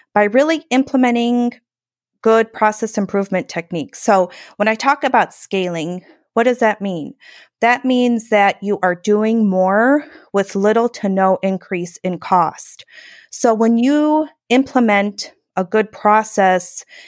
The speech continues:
or improve a process, this can really propel a small business to service more customers, process more orders, deliver more value simply by cutting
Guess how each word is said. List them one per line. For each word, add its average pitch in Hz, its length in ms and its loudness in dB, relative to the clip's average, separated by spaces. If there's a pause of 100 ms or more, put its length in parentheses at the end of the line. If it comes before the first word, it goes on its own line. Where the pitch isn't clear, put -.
(100)
or 190 140 2
improve 240 600 0
a 196 60 0
process, 170 760 -4 (320)
this 233 180 2
can 262 200 0
really 220 260 2
propel 196 840 2
a 185 60 0
small 196 360 0
business 254 520 -2
to 185 140 -2
service 180 480 -2
more 170 140 -6
customers, 262 840 0 (360)
process 175 500 -4
more 180 260 -6
orders, 269 760 2 (280)
deliver 208 460 2
more 226 240 0
value 196 480 0
simply 247 560 0
by 202 180 0
cutting 214 560 0